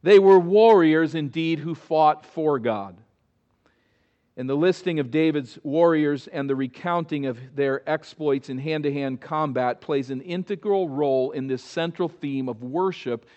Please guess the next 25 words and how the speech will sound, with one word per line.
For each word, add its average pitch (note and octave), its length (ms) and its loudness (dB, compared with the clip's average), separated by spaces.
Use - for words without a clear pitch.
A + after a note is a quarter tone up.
in C3+ 120 -6
this C3+ 160 -6
section C3 640 -6
of B2 140 -12
Second B2 400 -8
Samuel. C3+ 560 -10
So F3 360 4
the, D3+ 300 0
the D3 140 -8
books, F3 400 0
the, C3+ 140 -6
the C#3+ 80 -4
black D#3 420 0
books D#3+ 320 -2
with C#3 220 -8
the B2+ 140 -6
white C#3+ 400 -2
lettering C3+ 640 -2
there C3+ 300 -2
is B2+ 140 -2
where C#3+ 160 -2
we're D3 80 -4
gonna C#3 180 -6
focus F3 540 -8
today, A#2 500 -6